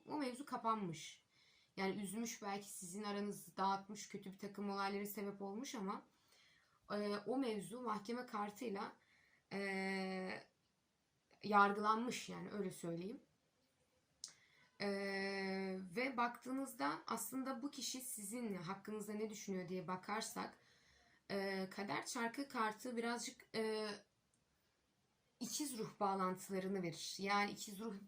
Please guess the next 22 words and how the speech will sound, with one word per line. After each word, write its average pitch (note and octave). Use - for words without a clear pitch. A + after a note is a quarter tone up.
şöyle A3+
ikiz G3+
ruh G#3+
demek G#3
de G3+
hani G3
biraz -
şey D4+
ama, G3
e, G3+
kadersel C4+
bir G3
karşılaşma G3
olduğunu E3
verir -
bazen. F3
Yani G#3+
burada B3
bu B3+
kişi A#3+
sizinle A3+
karşılaşmasının, A3